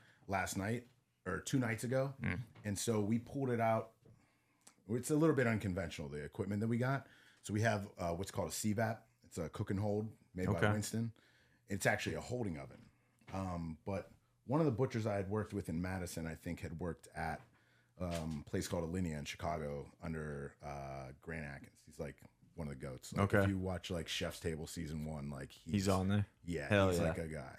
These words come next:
Speaker 1: And, uh, I think, now, I'm not a hundred percent if it's true, if it, he was the first one to, like, start smoking stuff in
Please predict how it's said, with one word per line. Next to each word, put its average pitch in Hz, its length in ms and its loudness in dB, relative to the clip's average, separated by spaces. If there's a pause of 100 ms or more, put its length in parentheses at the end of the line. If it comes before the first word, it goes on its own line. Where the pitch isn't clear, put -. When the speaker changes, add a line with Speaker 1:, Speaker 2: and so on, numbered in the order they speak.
(160)
Speaker 1:
And, 92 240 -4
uh, 80 200 -4 (440)
I 107 60 -4 (180)
think, 185 360 -2 (420)
now, 101 300 2 (120)
I'm 123 120 2
not 110 160 2
a 98 40 0
hundred 101 200 0
percent 98 360 -4
if 82 120 -8
it's 80 140 -8
true, 117 200 4
if - 140 -2
it, - 140 -6
he 110 140 2
was 98 120 0
the 90 60 -8
first - 260 -6
one 82 140 -4
to, 80 40 -4
like, 78 180 -6
start - 260 -10
smoking 120 420 2
stuff - 320 -8
in 104 420 0